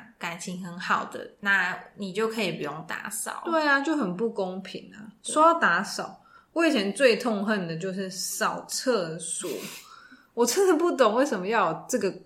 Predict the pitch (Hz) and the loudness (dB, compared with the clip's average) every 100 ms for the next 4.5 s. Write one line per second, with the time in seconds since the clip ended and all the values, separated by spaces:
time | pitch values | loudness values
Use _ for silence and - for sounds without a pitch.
0 | - 196 185 185 220 180 202 214 233 202 | -6 -4 -4 -4 0 0 2 2 2 2
1 | 180 202 - - 156 156 165 - - _ | 0 -2 -4 -6 -10 -8 -10 -10 -20 _
2 | - 190 220 247 226 170 160 - - 190 | -10 0 2 2 2 0 -4 -16 -6 -4
3 | 170 165 - 180 165 160 - _ _ 220 | -4 -6 -8 -8 -10 -12 -18 _ _ -4
4 | 220 196 240 220 | 0 4 4 2